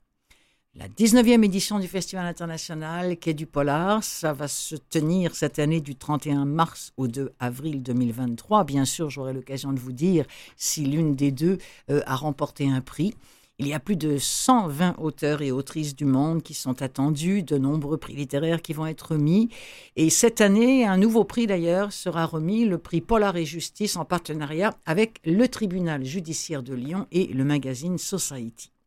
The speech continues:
En ce qui concerne Nous étions le sel de la mer de Roxane Bouchard, c'est le premier livre d'une trilogie formidable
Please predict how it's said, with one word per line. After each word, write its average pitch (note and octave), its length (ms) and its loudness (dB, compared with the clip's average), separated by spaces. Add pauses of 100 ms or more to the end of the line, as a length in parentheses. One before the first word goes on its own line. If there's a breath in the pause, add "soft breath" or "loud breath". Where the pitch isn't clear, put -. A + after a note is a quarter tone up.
(200)
En D#3+ 80 2
ce - 80 0
qui B3+ 80 2
concerne B3 480 6
Nous G#3 200 8
étions A3 280 2
le D#3+ 100 0
sel F#3+ 400 0
de D3+ 80 -2
la C#3 140 2
mer C#3+ 260 2
de C3+ 80 0
Roxane C#3 400 0
Bouchard, D3 500 0 (300 loud breath)
c'est - 180 4
le F3 120 8
premier G#3 400 4
livre F#3 320 6
d'une D#3 280 2
trilogie D#3+ 680 0 (160)
formidable C#3+ 680 0